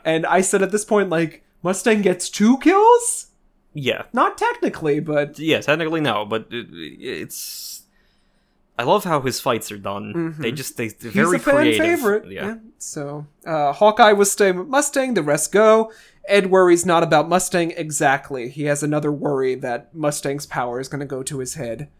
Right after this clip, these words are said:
Speaker 1: and, like, corrupt him.
Speaker 2: Mm-hmm.
Speaker 1: He's gonna kill mercilessly. Envy transformed into his abomination form. Mustang easily burns out Envy's eyes. He says, like, "How dare did you, how dare you make me a bigger target?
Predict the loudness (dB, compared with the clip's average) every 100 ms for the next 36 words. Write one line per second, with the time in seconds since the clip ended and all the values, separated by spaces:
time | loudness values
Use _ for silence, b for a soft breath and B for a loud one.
0 | _ _ _ _ -16 -12 -12 -10 -4 -4
1 | -4 -8 -12 -12 -10 -8 -8 -10 -14 -12
2 | -12 -10 -8 -6 -6 -8 -10 -8 -10 -8
3 | -10 -12 b b -4 2 2 2 -2 0
4 | -2 -2 -2 -4 -2 -2 -2 0 -2 0
5 | -2 -2 -2 -2 2 2 2 -2 b b
6 | 0 0 2 0 0 -2 0 2 2 2
7 | 4 6 4 4 0 2 2 4 4 6
8 | 6 4 2 -8 -8 -4 -2 -2 -2 0
9 | 0 0 4 6 6 4 -2 -4 -10 -10
10 | 2 4 6 6 6 4 0 0 2 2
11 | 4 4 2 4 2 4 0 -2